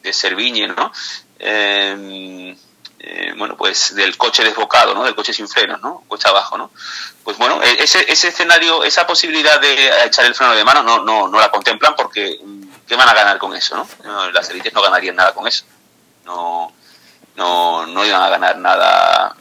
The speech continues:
y ma-, y menos teniendo en cuenta que piensan a un pla-, a un plazo. En eso sí te voy a dar la razón, ¿no? En que el, el,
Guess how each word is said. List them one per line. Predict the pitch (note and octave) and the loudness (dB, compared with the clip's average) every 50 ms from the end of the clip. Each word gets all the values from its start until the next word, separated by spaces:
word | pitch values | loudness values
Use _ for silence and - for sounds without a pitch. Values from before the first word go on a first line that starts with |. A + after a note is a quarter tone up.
| - - | -20 -12
y | - G2 F#2 | -10 -8 0
ma-, | G2+ G#2+ - - | 0 0 0 2
y | G#2 G#2 | -2 2
menos | A2+ A#2+ B2+ C3+ C3+ C3 B2 - - | 2 2 4 4 2 2 0 0 0
teniendo | A#2 G#2+ G#2+ A2 A#2 | -2 -2 0 -2 -4
en | A2 | -4
cuenta | - A#2 A#2 A2 B2+ A#2 | -2 -4 -2 2 2 2
que | A#2 G#2+ | 2 0
piensan | - G2+ G2 G2 - A2 G2+ | -2 -4 -4 -2 -2 0 0
a | F#2+ | 0
un | F2+ F#2 F2+ | -2 -4 -6
pla-, | _ - - F#2+ F#2+ | _ -4 2 2 2
a | |
un | F#2 F#2+ | 2 2
plazo. | - G2+ G2 F#2 - - A#2 A#2 - - - - - | 0 0 0 0 0 -2 -6 -6 -6 -12 -16 -12 -4
En | - A#2 C3+ | -4 -2 0
eso | D3+ E3 | 0 0
sí | - - F3+ | 0 0 0
te | - D#3+ D3 | 0 0 0
voy | C#3+ C#3 | 2 4
a | C3 | 4
dar | B2+ A#2 G#2+ | 4 4 2
la | G#2 | 2
razón, | G2 - - - A2+ G2 - - - - - - | 0 0 -4 -6 -8 -8 -10 -10 -12 -14 -12 -8
¿no? | G#2+ B2 - _ _ _ _ _ _ _ _ _ _ _ _ _ _ | -8 -8 -8 _ _ _ _ _ _ _ _ _ _ _ _ _ _
En | - G2+ G2+ G2 G2 F#2+ F2+ F2 F2 F2 F2 - | -6 -2 0 2 2 2 0 -2 -6 -10 -14 -10
que | - F#2+ F#2 F2+ | -6 -6 -4 -4
el, | F2+ F2+ F2+ F2 F2 - - | -6 -6 -6 -6 -8 -8 -6
el, | F2 F2+ F2+ F2+ F2 E2+ E2+ E2+ F2 E2+ E2+ E2+ F#2 - | -6 -6 -6 -6 -6 -8 -8 -8 -8 -10 -10 -10 -12 -14